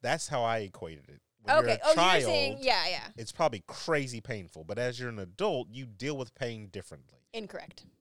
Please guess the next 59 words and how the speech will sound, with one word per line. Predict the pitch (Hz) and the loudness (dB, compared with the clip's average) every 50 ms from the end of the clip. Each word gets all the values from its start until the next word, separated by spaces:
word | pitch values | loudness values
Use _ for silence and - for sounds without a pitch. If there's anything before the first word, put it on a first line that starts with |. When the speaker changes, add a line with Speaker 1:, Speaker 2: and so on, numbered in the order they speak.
| _ _ _ _ _ _ _ _ | _ _ _ _ _ _ _ _
Speaker 1:
That's | - 120 117 - | -8 -8 -6 -4
not | 135 123 98 87 | -4 -4 -4 -4
incorrect. | 85 78 - - 78 71 - 80 - _ - - - | -8 -12 -16 -18 -18 -18 -18 -18 -18 _ -18 -8 -4
Speaker 2:
In | 247 262 277 | -2 0 2
this | 277 302 | 2 2
scenario, | - - 320 240 226 202 190 185 165 | 0 0 2 2 2 2 2 0 -2
Speaker 1:
Oh, | 151 | 0
Speaker 2:
incorrect. | 196 143 151 147 143 143 139 | 4 6 8 8 8 8 6
Speaker 1:
okay, | 123 107 98 98 101 | 4 2 0 -2 0
yeah, | 123 123 107 104 | 0 2 4 4
I | 117 | 4
was | 139 | 4
about | 139 143 127 | 4 2 2
to | - | 4
say, | 165 147 131 | 4 4 4
'cause | 120 139 | 4 0
I'm | 147 | 0
like, | 147 131 117 117 - | 2 2 2 2 2
I | 131 147 165 | 2 2 2
get | 151 147 127 | 2 0 -4
shots | - - - - - - 508 | -2 0 2 2 4 6 4
all | - - | 6 6
the | - 440 | 4 2
time, | - - 160 151 - 127 123 123 | 4 6 6 6 6 6 4 2
Speaker 2:
<laughs> | - | 0
Speaker 1:
and | - 117 117 | -2 -2 -2
I | 120 117 | -2 -2
never, | 113 117 127 143 151 160 170 165 160 139 135 123 | -4 -6 -10 -10 -4 0 4 4 4 4 2 0
I'm | 113 127 127 - | -2 -2 2 6
Speaker 2:
No, | 330 | 6
Speaker 1:
like, | 320 320 | 6 6
Speaker 2:
I | 311 | 6
mean, | 311 285 | 4 4
Speaker 1:
"It | 240 | 6
doesn't | 302 302 294 302 269 | 6 6 8 6 6
Speaker 2:
the, | 285 285 | 6 6
Speaker 1:
hurt." | 269 262 254 240 233 240 214 202 | 8 8 8 8 8 6 2 0
Speaker 2:
the, | 247 | 0
the, | 247 240 240 | 0 4 4
what | 269 294 | 4 4
you're | 311 285 269 | 4 2 2
trying | - 320 285 269 | 2 0 0 0
to | 254 | -2
extrapolate, | 220 - - 254 220 214 - 208 190 | -4 -2 -2 0 0 0 -2 -4 -4
that | 202 196 | -4 -6
it | 185 | -4
doesn't | 220 208 214 - | -6 -6 -6 -6
hurt | - 226 214 - | -6 -4 -4 -4
adults | 202 202 202 185 190 190 - | -4 -4 -2 -2 -4 -4 -6
as | 208 208 | -8 -8
much | 214 208 - | -6 -8 -8
to | - 208 | -8 -8
be | 208 | -4
separated | - 214 202 208 208 208 - | -4 -4 -4 -4 -6 -8 -8
from | 220 | -8
their | 214 208 | -8 -8
demon, | 196 208 208 202 202 208 254 269 _ _ _ _ _ _ _ _ | -6 -8 -8 -8 -8 -10 -10 -14 _ _ _ _ _ _ _ _
is, | 202 214 190 - - | -6 -6 -6 -6 -8
no, | - 185 175 101 151 190 | -12 -10 -10 -10 -10 -14